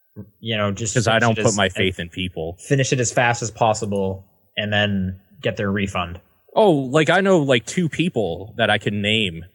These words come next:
Speaker 2: that do that, and I think they're discussing for it, but, like, whatever. It's not my place to say, really, if they allow it, but I don't know. That, it's such a gray area, dude. <laughs> Like,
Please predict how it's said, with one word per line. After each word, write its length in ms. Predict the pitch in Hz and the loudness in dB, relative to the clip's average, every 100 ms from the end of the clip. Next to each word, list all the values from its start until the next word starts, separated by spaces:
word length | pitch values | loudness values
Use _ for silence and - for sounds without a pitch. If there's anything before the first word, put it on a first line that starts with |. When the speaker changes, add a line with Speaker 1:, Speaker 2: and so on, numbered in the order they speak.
| _ | _
Speaker 2:
that 180 | 90 85 - | -4 -4 -6
do 160 | 85 87 | -8 -4
that, 280 | 78 - - | -4 -6 -8
and 140 | 92 95 | -6 -2
I 80 | 92 | -2
think 240 | 90 101 | -4 -4
they're 100 | 104 | -4
discussing 520 | 90 - - 98 87 87 | -4 -6 -2 -2 -2 -12
for 240 | 87 76 | -10 -10
it, 80 | 76 | -6
but, 180 | 92 80 - _ | -4 -4 -6 _
like, 300 | 98 87 76 | -4 -2 -2
whatever. 460 | 95 90 90 80 78 | 0 2 0 0 -4
It's 200 | 85 - | -6 -4
not 160 | 95 92 | -4 -2
my 200 | 85 82 | -4 -4
place 380 | - 95 87 | -6 -6 -6
to 60 | - | -6
say, 280 | - 101 98 | -2 0 2
really, 380 | 82 85 95 95 | 0 0 2 2
if 120 | 92 | 2
they 180 | 117 117 | 2 4
allow 420 | 95 92 110 82 | 2 2 0 -2
it, 200 | 87 - _ _ _ _ _ _ | -6 -10 _ _ _ _ _ _
but 380 | 95 87 80 - _ _ _ _ _ | -2 0 -2 -12 _ _ _ _ _
I 100 | 90 | -4
don't 160 | 98 87 | -2 -2
know. 300 | 85 92 95 | -6 -6 -4
That, 220 | 139 208 240 - - - _ _ _ _ _ - | 0 0 0 -12 -20 -20 _ _ _ _ _ -4
it's 180 | 160 - | -2 0
such 300 | - 180 - | 2 2 2
a 60 | |
gray 440 | 117 107 113 117 113 | -2 0 2 4 4
area, 420 | 101 107 113 113 | 4 4 4 4
dude. 280 | 113 120 131 | 2 2 4
<laughs> 1040 | - - 220 240 - - 330 719 659 220 359 | 2 0 -4 -6 -6 2 2 2 -4 -6 -2
Like, 200 | 247 - | -2 -2